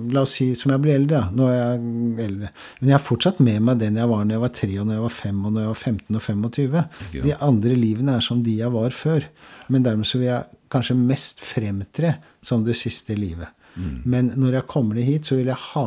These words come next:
Speaker 1: med meg summen total av alt jeg har erfart, hvordan det siste laget er det s-, siste forrige livet. Men
Speaker 2: Mm.
Speaker 1: jeg vil ha med meg summen totalt, og så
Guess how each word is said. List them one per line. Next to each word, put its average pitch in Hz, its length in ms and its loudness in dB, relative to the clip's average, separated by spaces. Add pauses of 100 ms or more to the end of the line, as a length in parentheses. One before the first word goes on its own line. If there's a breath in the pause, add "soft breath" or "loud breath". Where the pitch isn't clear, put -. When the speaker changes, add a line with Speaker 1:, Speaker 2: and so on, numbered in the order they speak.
(100)
Speaker 1:
med 95 100 -6
meg 110 300 -6 (180 loud breath)
summen 104 640 -2
total 151 540 2
av 131 180 2
alt 110 240 -4
jeg 117 140 0
har 120 100 0
erfart, - 400 0
hvordan 110 240 0
det 120 80 -4
siste - 540 -2
laget 113 320 4
er 117 100 4
det 120 80 2
s-, - 140 -10 (180)
siste - 400 0
forrige 120 320 2
livet. 127 320 0 (220 loud breath)
Men 87 100 -4
Speaker 2:
Mm. 127 60 2
Speaker 1:
jeg 127 80 4
vil 120 100 0
ha 117 80 6
med 104 140 2
meg 117 100 -2
summen 107 320 -2
totalt, 165 400 -4 (300 loud breath)
og 131 80 -2
så 147 40 0